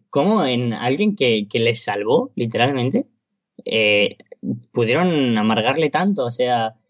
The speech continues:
yo creo que le, le regalaron lo de parte de presidente como para hacerle la pelota y que no se marchara, en plan, "Toma, toma, sí, sí, eres el presidente, pero te ponemos presidente como te podríamos haber puesto cualquier otro nombre, un puesto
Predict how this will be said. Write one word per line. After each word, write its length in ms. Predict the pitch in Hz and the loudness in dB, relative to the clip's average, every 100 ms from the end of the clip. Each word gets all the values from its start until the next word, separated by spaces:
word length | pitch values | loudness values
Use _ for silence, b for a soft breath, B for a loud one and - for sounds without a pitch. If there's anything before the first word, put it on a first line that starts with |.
| _ - | _ -4
yo 80 | 143 | 0
creo 200 | 220 202 | 0 0
que 220 | 170 139 | 0 0
le, 240 | 127 123 | 0 0
le 220 | 123 117 113 | 0 0 0
regalaron 640 | 127 117 117 135 165 175 | 0 2 2 2 0 0
lo 80 | 156 | 0
de 500 | 143 123 110 101 98 | 0 2 0 -2 -6
parte 260 | 117 120 156 | -8 -2 -2
de 120 | 127 | -2
presidente 680 | 131 123 117 127 165 175 - _ _ _ _ | -6 -2 0 0 0 -2 -2 _ _ _ _
como 420 | - 127 120 110 107 | -2 2 4 2 2
para 380 | 113 107 104 | 2 4 2
hacerle 360 | 98 - 147 180 | 0 0 2 2
la 160 | 127 117 | 0 0
pelota 420 | 117 143 190 175 | 2 2 2 2
y 140 | 117 | 0
que 120 | 113 | -2
no 100 | 113 | -4
se 100 | 120 | -2
marchara, 640 | 151 113 - 147 127 104 107 | 0 -2 0 0 2 0 -2
en 120 | 104 | -4
plan, 640 | 110 104 98 98 98 98 _ b b b - | -6 -6 -6 -8 -6 -8 _ b b b -2
"Toma, 220 | 190 180 | 0 2
toma, 200 | 202 156 | 2 2
sí, 140 | 170 185 | 2 2
sí, 240 | 190 120 | 2 2
eres 580 | 113 107 117 - 156 180 | 0 2 0 2 2 2
el 140 | 156 120 | 0 0
presidente, 520 | 131 143 147 117 104 | 0 2 2 0 0
pero 260 | 110 104 - | 0 -2 -2
te 120 | 120 | -2
ponemos 220 | 139 160 | 0 0
presidente 440 | 170 151 156 165 160 | 0 2 2 0 0
como 160 | 139 | -2
te 80 | 120 | -2
podríamos 340 | 117 127 143 | 0 0 0
haber 140 | 143 120 | -2 0
puesto 340 | 131 160 143 | -2 0 0
cualquier 320 | 120 110 131 | 0 0 0
otro 180 | 139 113 | 0 0
nombre, 300 | 123 120 101 | 0 0 0
un 100 | 101 | 0
puesto 480 | 117 120 147 139 | 0 0 0 0